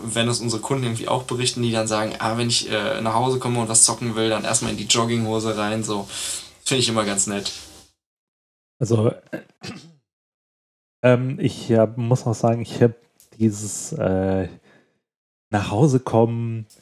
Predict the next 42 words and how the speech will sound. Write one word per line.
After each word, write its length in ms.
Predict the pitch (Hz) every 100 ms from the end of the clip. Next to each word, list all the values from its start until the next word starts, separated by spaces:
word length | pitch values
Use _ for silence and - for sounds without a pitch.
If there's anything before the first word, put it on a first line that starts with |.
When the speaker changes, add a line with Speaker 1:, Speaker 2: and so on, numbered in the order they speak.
| _
Speaker 2:
in 100 | 101
die 80 | 101
Jogginghose 640 | 117 117 120 117 113 107
rein 200 | 101 101
zum 200 | - 98
Zocken, 400 | - 113 127 123
ist 340 | - 120 -
bei 80 | -
mir 280 | 113 113 113
einfach 560 | 113 104 107 90 - - _
gar 180 | - 98
nicht 240 | 120 135 -
da, 280 | 117 123 113
<laughs> 40 |
weil 160 | 110 107
bei 160 | 107
mir 200 | 107 110
heißt, 380 | 101 107 - -
nach 140 | 104 95
Hause 200 | 113 110
kommen, 280 | - 101 104
direkt 280 | - 104 -
in 80 | 127
die 80 | 120
Jogginghose 640 | 120 120 117 - 120 117
rein, 140 | 113 120
egal 360 | 113 131 127
was 160 | 147 143
ich 140 | 127
mache, 240 | 139 127 139
sobald 400 | 127 117 139 -
ich 140 | -
nicht 180 | 185 -
mehr 140 | 139
raus 300 | 127 143 - -
muss, 180 | 151 -
<laughs> 440 | 262 240 - -
bin 100 | 175
ich 140 | - 175
in 60 |
der 80 | 143
Jogginghose. 840 | - - 156 151 - 180 151 175